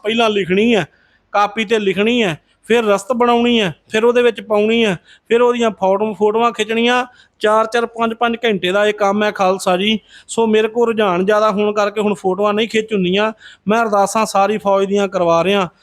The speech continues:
ਮਹਾਰਾਜ ਸਾਰਿਆਂ ਨੂੰ ਚੜ੍ਹਦੀ ਕਲਾ ਬਖਸ਼ਣ, ਭੁੱਲਾਂ ਦੀ ਖਾਲਸਾ ਜੀ ਖਿਮਾ ਬਖਸ਼ ਦੇਣੀ।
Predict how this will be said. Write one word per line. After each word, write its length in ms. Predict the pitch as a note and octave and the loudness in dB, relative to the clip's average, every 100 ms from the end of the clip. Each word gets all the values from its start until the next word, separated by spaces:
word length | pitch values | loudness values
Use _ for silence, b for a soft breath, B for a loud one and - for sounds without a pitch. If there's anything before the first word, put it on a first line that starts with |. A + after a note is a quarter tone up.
| b - | b -2
ਮਹਾਰਾਜ 320 | G3+ A3 G#3+ | 0 2 0
ਸਾਰਿਆਂ 340 | G3+ G3 F#3+ G3+ | 0 0 0 0
ਨੂੰ 100 | G3 | -2
ਚੜ੍ਹਦੀ 340 | F#3+ G3 G3 | -4 -4 -6
ਕਲਾ 220 | F#3+ F3+ | -4 -4
ਬਖਸ਼ਣ, 360 | F3 E3+ G#3 F#3 | -2 -4 -4 -6
ਭੁੱਲਾਂ 580 | - _ - F#3+ F#3 G#3+ | -6 _ 0 2 2 0
ਦੀ 100 | G#3+ | -2
ਖਾਲਸਾ 440 | F#3+ F3 E3+ F3+ | 0 0 0 -4
ਜੀ 100 | F3+ | -4
ਖਿਮਾ 280 | F3 F#3+ F#3+ | -4 -2 0
ਬਖਸ਼ 300 | F3+ E3+ F3+ | -2 -4 -2
ਦੇਣੀ। 260 | G3+ A3 | 2 2